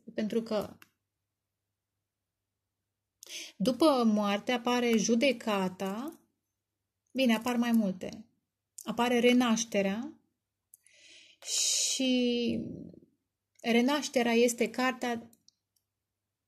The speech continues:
anterioară lumii. Unde vreau să ajung? Dacă ați avut impresia că situația aceasta sau povestea asta a murit definitiv cu acest personaj,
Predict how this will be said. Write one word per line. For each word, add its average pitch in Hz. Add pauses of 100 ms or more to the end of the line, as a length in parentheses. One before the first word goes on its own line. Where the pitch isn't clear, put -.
(520)
anterioară 226 (100)
lumii. 190 (100)
Unde 285
vreau 269
să 226
ajung? 185 (840)
Dacă 233 (340)
ați 233
avut 233
impresia 294
că 240
situația 254
aceasta 233 (1120)
sau 226
povestea 262
asta 233
a 226
murit 220
definitiv 240
cu -
acest 208
personaj, 202